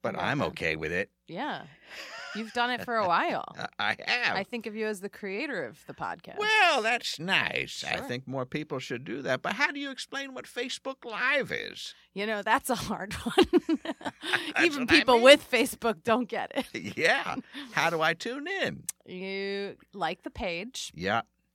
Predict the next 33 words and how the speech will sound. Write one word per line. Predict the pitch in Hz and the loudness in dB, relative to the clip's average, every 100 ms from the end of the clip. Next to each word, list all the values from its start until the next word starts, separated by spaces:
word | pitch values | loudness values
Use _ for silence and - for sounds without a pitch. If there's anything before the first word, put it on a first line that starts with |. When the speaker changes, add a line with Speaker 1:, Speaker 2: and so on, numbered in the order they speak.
| - - | -20 -12
Speaker 2:
And | 185 | -8
then | 185 185 185 - | -6 -6 -8 -10
you'll | 165 175 175 | -10 -8 -8
get | 185 | -10
a | 185 | -6
notification | 196 240 233 220 214 208 - | -4 -4 -6 -10 -8 -8 -6
when | 165 156 | -6 -6
we're | 151 | -6
live. | 143 58 50 - _ | -8 -8 -10 -14 _
Speaker 1:
That's, | - 82 - - - | -8 -8 -10 -20 -4
yeah. | 330 | -2
Speaker 2:
Otherwise, | 392 202 156 147 165 - - | -2 -2 -2 -2 -8 -14 -18
you | - 240 | -12 -10
can | 262 214 | -8 -10
just | 180 - | -10 -14
go | - 202 196 | -6 -4 -2
and | 190 | -4
watch | 175 190 - | -6 -8 -8
all | - 277 233 | -6 -6 -6
of | 143 | -8
them. | 147 | -8
They | 147 143 | -8 -4
all | 160 202 | -2 -2
exist | 202 165 185 - - - | -6 -8 -10 -10 -14 -10
there | 139 139 147 - | -6 -6 -8 -12
on | - 151 | -14 -12
the | 175 | -12
videos | 294 254 - - | -12 -12 -14 -18
page. | - - - - - - | -18 -20 -18 -16 -16 -14
Speaker 1:
But | 78 | -10
Speaker 2:
So | |
Speaker 1:
not | 90 123 - | -4 -4 -2
live. | 123 104 78 71 | -2 0 -2 -4